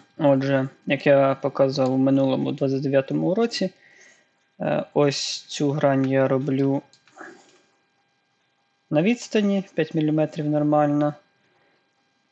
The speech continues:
І дотичною, точніше, співпадіння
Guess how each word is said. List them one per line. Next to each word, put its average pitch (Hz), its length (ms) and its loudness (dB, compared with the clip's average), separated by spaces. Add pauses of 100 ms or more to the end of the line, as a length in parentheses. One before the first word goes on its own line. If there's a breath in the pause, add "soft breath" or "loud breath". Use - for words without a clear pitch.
(120)
І 196 360 -2 (360)
дотичною, 151 840 -2 (800)
точніше, 147 420 -2
співпадіння 143 880 -2